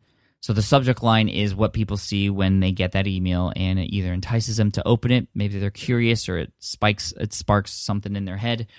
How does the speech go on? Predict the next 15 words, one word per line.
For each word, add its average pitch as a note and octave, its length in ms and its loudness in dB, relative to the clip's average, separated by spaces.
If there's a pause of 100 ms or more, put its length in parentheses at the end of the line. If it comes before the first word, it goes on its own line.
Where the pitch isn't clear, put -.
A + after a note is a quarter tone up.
(260)
or A#2 760 6
it's A2 160 -4
just - 240 -10
kinda A#2 160 6
boring A2+ 420 4
and A2 160 4
they G#2+ 80 4
delete G#2+ 380 0
it B2 100 0
or A2+ 140 4
they G#2 100 2
don't G#2 280 2 (100)
look G#2+ 200 2
at G2+ 200 4
it. B2 180 -2